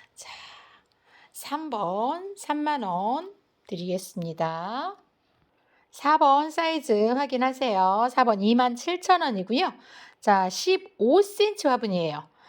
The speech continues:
자, 화분하고 종이컵하고 사이즈 확인하시고요. 제가 가격을 좀 저렴하게 한 이유는 여기가 금이 좀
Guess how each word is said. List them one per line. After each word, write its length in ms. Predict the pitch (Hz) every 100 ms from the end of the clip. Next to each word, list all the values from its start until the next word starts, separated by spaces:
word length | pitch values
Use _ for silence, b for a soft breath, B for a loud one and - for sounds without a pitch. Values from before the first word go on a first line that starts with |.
| b
자, 340 | - 156 156 165
화분하고 800 | 294 302 294 277 262 196 226 247
종이컵하고 560 | 208 190 190 185 175
사이즈 320 | 180 254 233
확인하시고요. 760 | 226 240 233 254 254 214 254 269 B B B
제가 540 | - 220 214 214 277 262
가격을 640 | - 208 262 233 226 254
좀 180 | 254 226
저렴하게 560 | 226 214 269 269 247
한 240 | 247 277 214
이유는 500 | 196 190 277 330 - B B -
여기가 800 | 165 165 170 185 220 262 320 370 - -
금이 480 | 226 220 214 214
좀 420 | 208 254 254 269